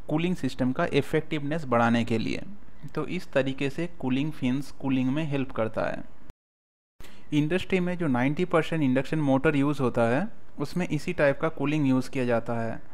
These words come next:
और इस टाइप का जो मोटर होते हैं उसको टीईएफ़सी टाइप मोटर बोला जाता है, totally enclosed fan cooled motor।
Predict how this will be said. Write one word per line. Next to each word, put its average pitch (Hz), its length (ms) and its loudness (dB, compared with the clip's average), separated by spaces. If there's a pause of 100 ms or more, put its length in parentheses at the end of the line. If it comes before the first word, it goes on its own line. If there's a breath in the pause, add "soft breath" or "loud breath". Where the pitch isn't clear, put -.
(120)
और 131 240 2
इस 180 200 -2
टाइप 160 220 2
का 165 100 0
जो 151 140 0
मोटर 131 380 2
होते 127 240 0
हैं 139 260 0
उसको 135 280 -4
टीईएफ़सी 170 840 -2
टाइप 135 360 0
मोटर 131 220 0
बोला 123 260 2
जाता 120 240 2
है, 147 200 0
totally 170 540 -2
enclosed 151 500 0
fan 135 320 0
cooled 147 340 -2
motor। 117 240 0